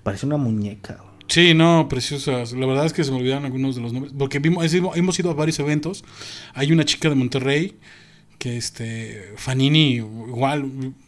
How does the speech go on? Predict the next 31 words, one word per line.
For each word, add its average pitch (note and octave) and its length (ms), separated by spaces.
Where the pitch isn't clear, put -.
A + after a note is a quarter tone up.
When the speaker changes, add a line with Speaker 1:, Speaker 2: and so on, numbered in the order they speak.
Speaker 2:
preciosa, D3+ 680
la C#3 120
señorita, D3 500
muy D3+ 240
accesible, D3 640
muy D3 180
linda, D3 460
vende C#3 220
sus B2+ 200
fotos, D3+ 540
no F3 160
las F3 100
vende D#3 260
caras, D3+ 440
o B2 40
sea, C#3 180
te - 80
las C3 100
autografía, C#3 800
y C#3+ 180
cincuenta D#3+ 440
pesos, E3+ 560
doscientos C#3+ 540
pesos, D#3 640
o - 40
sea, E3+ 260
y E3+ 100
la D#3 180
foto E3+ 220
es E3+ 80
gratis, D3 560